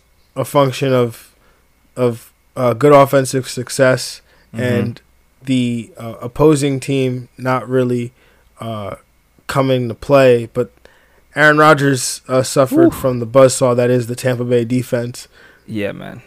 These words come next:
Speaker 2: It was bad. It was super bad. It was, uh, I think, if the, of Aaron Rodgers' first, like, wh-, full game without injuries and everything, this was his worst fantasy output of his career. He had an, a pick six where you rarely, rarely see from Aaron Rodgers.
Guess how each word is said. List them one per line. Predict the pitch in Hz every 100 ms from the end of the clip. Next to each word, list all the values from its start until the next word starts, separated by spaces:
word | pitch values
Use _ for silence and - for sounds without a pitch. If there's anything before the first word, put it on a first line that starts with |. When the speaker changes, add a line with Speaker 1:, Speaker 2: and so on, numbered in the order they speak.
| _ _ _ -
Speaker 2:
It | 113
was | 104
bad. | 101 104 101 92
It | 110
was | 110 107
super | - 110 104
bad. | 107 107 107
It | 101
was, | 107 104 110
uh, | 104 101 101
I |
think, | 101 120 107
if | - 107
the, | 104 - _ -
of | 110 101
Aaron | 104 110
Rodgers' | 110 107 101
first, | - 110 107 - - _ _
like, | 101 98
wh-, | - -
full | - 127 123
game | 110 113 117 110
without | 101 98 92
injuries | 110 110 110
and | 107
everything, | 107 104 107
this | 104 101
was | 101
his | 98 92
worst | 101 101 - _ _ _
fantasy | - 107 104 -
output | 104 101 104
of | 95
his | 95
career. | - 98 101 101
He | 101
had | 104 98
an, | 92 -
a |
pick | 92 - 104
six | - 113 107 -
where | 95
you | 95
rarely, | 92 95 113 113 110
rarely | 101 110 113 113
see | 107 113
from | 104 104 104
Aaron | 104 104 104
Rodgers. | 107 107 104 -